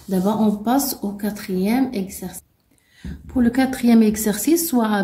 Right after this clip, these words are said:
B C D un rectangle de centre O. عندنا هنا A B C D، يعني ان ريكتانغل، يعني دو سونتر O. Et N,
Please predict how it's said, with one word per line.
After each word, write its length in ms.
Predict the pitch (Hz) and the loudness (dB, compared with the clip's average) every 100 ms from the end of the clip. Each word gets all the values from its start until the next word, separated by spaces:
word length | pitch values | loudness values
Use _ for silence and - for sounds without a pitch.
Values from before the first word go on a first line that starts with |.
| 180 | 2
B 100 | 202 | 2
C 260 | 202 196 185 | 2 0 2
D 20 | 311 | 4
un 240 | 311 220 196 | 4 4 2
rectangle 580 | 196 - 285 330 262 202 | -2 -2 2 6 6 6
de 100 | 202 | 2
centre 480 | - 285 330 - - | 0 0 0 -2 -4
O. 320 | 180 151 - 170 | -2 -2 -6 -8
عندنا 240 | 170 208 | -2 0
هنا 380 | 196 190 190 185 | 2 2 2 0
A 140 | 170 | 0
B 80 | 190 | -2
C 380 | 185 190 175 214 | 0 -2 -2 -2
D، 20 | 330 - - - - - - _ _ | -4 -6 -14 -16 -20 -20 -20 _ _
يعني 360 | 190 180 180 - | 0 2 2 2
ان 160 | 190 185 | 2 2
ريكتانغل، 560 | 185 - 233 302 320 - - - _ | 0 -2 0 2 2 -4 -16 -20 _
يعني 220 | 190 196 185 | 2 4 6
دو 140 | 202 | 4
سونتر 360 | 196 285 302 - | 2 0 0 -4
O. 480 | - 165 131 - | -4 -4 -4 -8
Et 140 | 185 214 | -4 2
N, 320 | 262 339 | 4 4